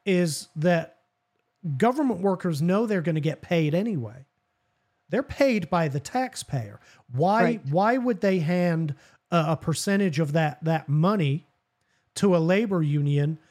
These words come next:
Speaker 1: who's no longer negotiating on their behalf? Because labor unions, <clears throat> they don't focus on labor anymore.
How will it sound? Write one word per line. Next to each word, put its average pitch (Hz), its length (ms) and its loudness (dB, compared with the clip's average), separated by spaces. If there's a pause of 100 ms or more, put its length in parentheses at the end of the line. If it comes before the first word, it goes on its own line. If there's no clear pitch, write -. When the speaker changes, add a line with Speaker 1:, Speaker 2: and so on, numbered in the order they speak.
(160)
Speaker 1:
who's 185 440 0 (440)
no 202 320 2
longer 226 460 0
negotiating 165 1080 0
on 170 200 0
their 156 160 0
behalf? 151 840 -6 (1160)
Because 202 300 0
labor 269 360 -2
unions, 220 640 -2 (300)
<clears throat> - 320 -6
they 214 140 4
don't 285 200 0
focus 262 500 -2
on 165 200 0
labor 143 560 -2
anymore. 135 640 -2